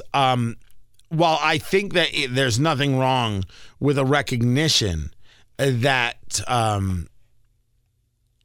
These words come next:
if you're spending your days and nights and weekends watching porn, um, you're probably not leading your best life, right?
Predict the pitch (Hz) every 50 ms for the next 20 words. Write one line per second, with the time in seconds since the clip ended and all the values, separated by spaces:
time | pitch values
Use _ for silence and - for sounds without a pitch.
0 | _ _ - - 180 156 151 185 160 - - 226 247 254 247 214 185 160 135 160
1 | 160 165 165 135 143 143 135 135 139 131 - 127 117 120 120 120 110 - 113 110
2 | 107 95 92 104 113 113 104 - 113 107 95 - - 107 95 87 80 71 - -
3 | - - - _ - - - - _ - - 120 120 117 113 110 104 101 98 101
4 | - - - 131 143 139 - - 208 220 190 190 165 156 151 143 127 131 131 131
5 | 120 120 117 107 101 85 107 101 92 - - - 87 73 57 - - - - -
6 | - _ _ - _ _ _ _ _ _ _ _ _ - 107 120 131 151 165 170